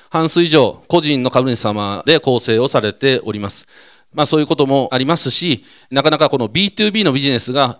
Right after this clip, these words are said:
百パーセントなので、なかなかこの、お、私どものやってるお仕事が、あー、伝わりにくい中小型株でございますので、まあ、こういったこともあってですね、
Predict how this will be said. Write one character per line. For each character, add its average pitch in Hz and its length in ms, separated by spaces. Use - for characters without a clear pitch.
百 - 200
パ 180 100
ー 156 40
セ 185 120
ン 151 40
ト - 80
な 113 120
の 104 100
で、 104 260
な 175 80
か 180 60
な 180 100
か 170 100
こ 175 100
の、 165 160
お、 143 880
私 143 320
ど 147 80
も 135 100
の 151 300
や 135 140
っ - 40
て - 80
る 120 60
お 117 40
仕 139 120
事 113 320
が、 131 340
あ - 100
ー、 - 100
伝 156 100
わ 147 60
り 143 60
に 165 100
く 139 140
い 87 120
中 131 180
小 127 140
型 127 220
株 101 200
で 92 60
ご 101 140
ざ 104 80
い 104 40
ま 104 120
す 107 100
の 95 100
で、 107 240
ま 170 80
あ、 - 20
こ 175 100
う - 20
い - 20
っ - 20
た 185 80
こ 160 80
と 165 120
も 165 180
あ 151 60
っ - 160
て 107 80
で 85 80
す 107 100
ね、 139 180